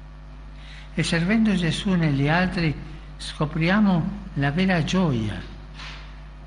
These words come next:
Non allontanatevi del santo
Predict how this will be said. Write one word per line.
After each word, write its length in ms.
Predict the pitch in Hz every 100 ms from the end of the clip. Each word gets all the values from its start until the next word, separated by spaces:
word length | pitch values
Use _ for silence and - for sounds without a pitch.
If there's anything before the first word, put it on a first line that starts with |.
| - - - - -
Non 380 | 151 165 180 180
allontanatevi 1700 | 175 147 139 139 135 135 139 131 147 151 143 - 135 135 131 143 139 - - - - -
del 280 | 127 123 113
santo 640 | - 147 147 139 139